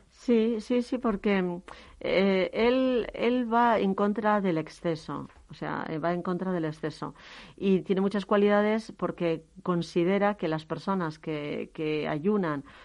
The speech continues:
o que comen menos o que comen alimentos simples, eh, son más, están más sanas. Él tuvo, estuvo una época en, en, en Roma, o sea, en el Vaticano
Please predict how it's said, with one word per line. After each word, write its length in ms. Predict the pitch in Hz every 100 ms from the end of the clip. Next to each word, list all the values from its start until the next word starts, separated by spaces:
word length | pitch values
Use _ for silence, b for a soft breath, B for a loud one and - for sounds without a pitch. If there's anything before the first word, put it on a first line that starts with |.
| B -
o 140 | 170
que 120 | 165
comen 300 | 160 190 185
menos 400 | 196 208 160 156
o 60 | 151
que 120 | 151
comen 300 | 160 170 156
alimentos 500 | 147 139 156 160 165
simples, 500 | 196 185 180 180 190 B B B -
eh, 380 | 165 160 160 156
son 200 | 185 170
más, 160 | 165 -
están 260 | 156 160
más 160 | 156 151
sanas. 400 | 156 139 139 -
Él 140 | 156
tuvo, 360 | 156 185 185 170
estuvo 260 | 156 170
una 180 | 175 175
época 440 | 180 185 170 151 139 B B B B B -
en, 380 | 170 170 160 156 -
en, 1000 | 160 156 156 156 151 151 147 147 143 -
en 880 | - 147 143 156 - 147 139 139 139
Roma, 400 | 165 202 180 190
o 60 | 185
sea, 120 | 156
en 60 | 139
el 60 |
Vaticano 580 | 143 139 143 180 175 190